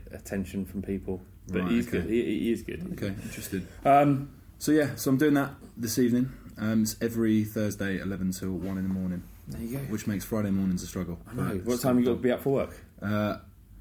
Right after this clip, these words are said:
Speaker 2: well, usually I leave the house about eight o'clock. So
Speaker 1: Shit.
Speaker 2: Yeah.
Speaker 1: So, I mean, this is it, the grind for
Speaker 2: Yeah,
Speaker 1: doing
Speaker 2: it's the
Speaker 1: something
Speaker 2: hustle,
Speaker 1: you're
Speaker 2: man.
Speaker 1: passionate about.
Speaker 2: This is the hustle, so.
Speaker 1: Um, we, we released, this week, the Fighting Cock Release Day podcast, uh,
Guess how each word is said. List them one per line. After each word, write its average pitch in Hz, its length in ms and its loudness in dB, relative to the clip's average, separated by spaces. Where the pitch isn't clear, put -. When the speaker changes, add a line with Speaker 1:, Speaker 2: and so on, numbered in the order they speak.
Speaker 2:
well, 117 280 4
usually 117 440 6
I 107 100 0
leave 107 240 4
the 98 80 -4
house 98 240 -4
about 95 200 -6
eight 85 100 -4
o'clock. 98 260 -6
So 92 400 -10
Speaker 1:
Shit. - 500 -8
Speaker 2:
Yeah. 95 160 -4
Speaker 1:
So, 113 60 4
I 113 180 2
mean, 120 160 4
this 123 140 -2
is 117 100 -2
it, 123 240 0
the 113 60 -6
grind 107 360 0
for - 200 -12
Speaker 2:
Yeah, 190 160 2
Speaker 1:
doing 107 140 2
Speaker 2:
it's 98 80 2
the - 100 -2
Speaker 1:
something 110 60 0
Speaker 2:
hustle, 107 180 4
Speaker 1:
you're - 80 6
Speaker 2:
man. 123 80 4
Speaker 1:
passionate 110 200 -2
about. 95 200 -2
Speaker 2:
This 139 160 -4
is 143 100 -8
the 131 80 -2
hustle, 123 360 -4
so. 104 280 -4
Speaker 1:
Um, 143 480 4
we, 151 180 2
we 151 160 2
released, 165 320 2
this 147 180 -2
week, - 360 -2
the 107 80 -4
Fighting 113 240 0
Cock - 140 0
Release 113 260 2
Day 107 200 2
podcast, 107 800 -2
uh, 95 220 -4